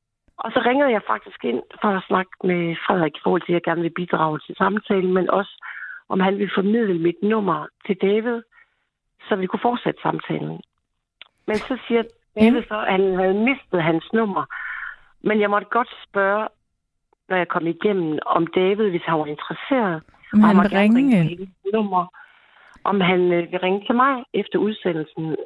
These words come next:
Speaker 1: Men så skal han bare lige ringe til Frederik og give ham hans nummer.
Speaker 2: Ja, men vi kan jo også gøre det, hvis
Speaker 1: Fordi
Speaker 2: det, hvis det ellers er noget, du tænker vedkommer lytterne, kan vi jo gøre det, at vi, hvis,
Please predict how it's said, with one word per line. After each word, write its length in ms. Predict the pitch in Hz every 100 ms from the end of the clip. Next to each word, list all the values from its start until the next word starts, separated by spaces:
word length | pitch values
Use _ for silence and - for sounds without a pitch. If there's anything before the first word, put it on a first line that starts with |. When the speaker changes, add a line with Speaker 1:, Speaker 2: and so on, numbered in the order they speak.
| -
Speaker 1:
Men 100 | 180
så 120 | 233
skal 140 | - 214
han 100 | 190
bare 120 | 202
lige 140 | 208 214
ringe 340 | 208 220 233 -
til 100 | 170 -
Frederik 300 | 220 185 151 -
og 100 | 160
give 180 | - 202
ham 220 | 185 160 151 _
hans 220 | - 175 -
nummer. 300 | 226 196 147 - - - - _
Speaker 2:
Ja, 180 | 226 254
men 220 | 277 247
vi 40 | 220
kan 160 | 247
jo 140 | 208 214
også 200 | 262 359
gøre 240 | 277 269
det, 260 | - 247 240
hvis 140 | 247
Speaker 1:
Fordi 140 | 220 240
Speaker 2:
det, 120 | 202
hvis 160 | 220
det 120 | - 226
ellers 220 | 240 247
er 40 |
noget, 360 | 240 226 240 226
du 80 | 233
tænker 320 | 247 226 233
vedkommer 560 | 220 240 - 233 196
lytterne, 480 | 208 247 294 285 240
kan 200 | 220 226
vi 60 | 285
jo 100 | 285
gøre 180 | 190 165
det, 100 | 190
at 140 | 180
vi, 160 | 190 190
hvis, 140 | 208